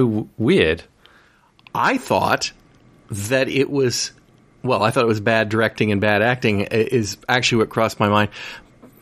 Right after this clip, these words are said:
Speaker 2: It's the cackling coven thing. It's the maniacal, demonic laughing, but it just, she's the only one doing it.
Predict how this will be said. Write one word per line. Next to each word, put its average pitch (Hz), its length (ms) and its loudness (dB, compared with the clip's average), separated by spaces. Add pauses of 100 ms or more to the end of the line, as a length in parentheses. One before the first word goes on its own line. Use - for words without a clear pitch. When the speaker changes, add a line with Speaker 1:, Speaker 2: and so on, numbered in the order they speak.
(760)
Speaker 2:
It's 165 240 -2
the 160 100 -2
cackling 156 760 -2
coven 127 540 0
thing. 67 420 -4 (340)
It's 147 220 0
the 135 160 2 (200)
maniacal, 151 760 2
demonic 143 720 -4
laughing, 117 580 -2 (320)
but 143 200 0
it 143 120 2
just, 156 480 -2 (720)
she's 208 460 0
the 156 180 0
only 165 260 0
one 135 260 -2
doing 123 400 0
it. 147 260 -2